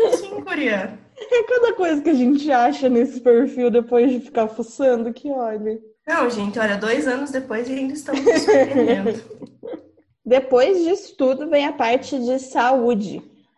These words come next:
Speaker 2: Aqui você tem que anexar o seu formulário médico, que foi assinado pessoalmente por um médico da sua preferência, né? Esse documento você pega na agência mesmo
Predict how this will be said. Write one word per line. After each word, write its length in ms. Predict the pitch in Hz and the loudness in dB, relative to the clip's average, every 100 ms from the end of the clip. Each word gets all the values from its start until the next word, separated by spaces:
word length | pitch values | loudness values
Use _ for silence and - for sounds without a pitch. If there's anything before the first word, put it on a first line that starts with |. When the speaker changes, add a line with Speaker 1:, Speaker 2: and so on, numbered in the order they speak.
| _ - | _ -4
Speaker 2:
Aqui 320 | 185 - 208 | -4 -2 -2
você 720 | 202 220 269 220 220 220 - | -2 0 4 6 6 2 0
tem 140 | 254 214 | -2 -2
que 80 | 226 | -2
anexar 840 | 220 214 214 - - 196 240 - | 0 -2 -4 -8 -2 0 0 -2
o 40 | 240 | 0
seu 160 | 233 | 0
formulário 500 | 220 226 220 214 240 | 0 -2 0 2 2
médico, 560 | 269 196 190 202 294 294 - - - | 0 -2 -4 -4 -8 -8 -12 -20 -8
que 100 | 254 | 0
foi 220 | 262 254 | 2 2
assinado 640 | 302 - 294 226 220 247 - | 0 -4 -2 -2 0 -2 0
pessoalmente 1000 | 240 277 - 359 381 339 208 196 233 - 294 - _ | 4 4 2 -4 -2 -2 -4 -4 -6 -8 -14 -20 _
por 120 | 226 | 0
um 80 | 233 | 2
médico 340 | 226 202 202 220 | 2 0 0 -2
da 100 | 226 | -2
sua 160 | 240 | -2
preferência, 720 | 220 214 247 226 165 - - 147 | -2 -2 0 -2 -6 -12 -16 -16
né? 160 | 147 _ _ _ | -16 _ _ _
Esse 220 | 190 - | -10 2
documento 460 | 226 240 247 247 247 | 2 2 2 0 0
você 240 | 254 311 | -2 -4
pega 300 | - 247 247 | 0 0 2
na 120 | 262 | 0
agência 500 | 269 262 233 285 403 | 0 0 -2 -4 -4
mesmo 500 | 370 220 208 294 403 | -4 -4 -4 -4 -6